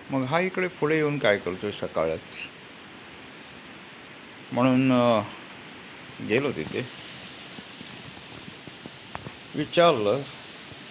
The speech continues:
"काय रे, इथे काय करतोयस?" तो रडायलाच लागला.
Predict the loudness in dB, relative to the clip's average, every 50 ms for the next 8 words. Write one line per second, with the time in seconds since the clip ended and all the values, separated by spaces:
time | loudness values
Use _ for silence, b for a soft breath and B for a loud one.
0 | -16 -16 -16 -16 -16 -10 -10 -8 -8 -8 -12 -14 -14 -14 -16 -14 -8 -4 -2 0
1 | 2 4 4 2 2 -2 -6 -8 -4 -2 0 0 2 2 2 2 2 -2 -4 -4
2 | -4 -8 -12 -12 -12 -14 -14 -14 -14 -6 -6 -6 -6 -6 -10 -14 -14 -14 -14 -14
3 | -14 -14 -14 -12 -12 -14 -14 -14 -14 -14 -14 -14 -14 -14 -14 -14 -14 -12 -12 -12
4 | -10 -2 2 4 4 6 6 6 6 6 6 4 2 -2 -8 -12 -14 -14 -14 -14
5 | -14 -16 -16 -16 -16 -16 -14 -14 -14 -14 -14 -14 -16 -14 -10 -2 4 4 6 8
6 | 10 10 8 8 6 2 -4 -10 -10 -10 -10